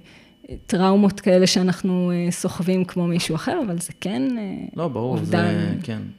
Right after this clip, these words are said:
Speaker 2: לא, אני, אני
Speaker 1: מאוד
Speaker 2: חושב
Speaker 1: משמעותי.
Speaker 2: ש-, אני, אה, ב-, פשוט אליי גם, את יודעת, בגלל הפודקאסט, אז פונים כזה כל מיני אנשים,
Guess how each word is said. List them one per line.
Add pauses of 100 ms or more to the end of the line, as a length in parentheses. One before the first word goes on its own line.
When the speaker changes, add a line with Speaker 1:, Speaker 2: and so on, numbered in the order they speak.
Speaker 2:
לא,
אני,
אני
Speaker 1:
מאוד
Speaker 2:
חושב
Speaker 1:
משמעותי.
Speaker 2:
ש-,
אני, (160)
אה, (560)
ב-, (520)
פשוט (360)
אליי
גם,
את
יודעת,
בגלל
הפודקאסט,
אז
פונים
כזה
כל
מיני
אנשים,